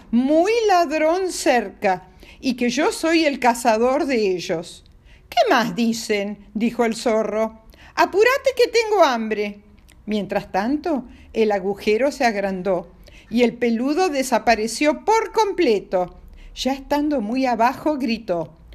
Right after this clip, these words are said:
"Dicen los que están abajo que hoy van a matar a todos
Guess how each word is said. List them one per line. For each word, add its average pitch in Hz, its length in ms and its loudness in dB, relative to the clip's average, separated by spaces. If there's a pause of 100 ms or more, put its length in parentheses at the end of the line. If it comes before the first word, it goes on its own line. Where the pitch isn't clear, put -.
(280)
"Dicen 415 480 2
los 320 140 2
que 294 100 -2
están 339 300 0
abajo 320 680 0 (180)
que 311 160 0
hoy 370 200 4
van 392 220 -2
a 302 100 0
matar 285 600 0
a 285 300 -2
todos 403 240 0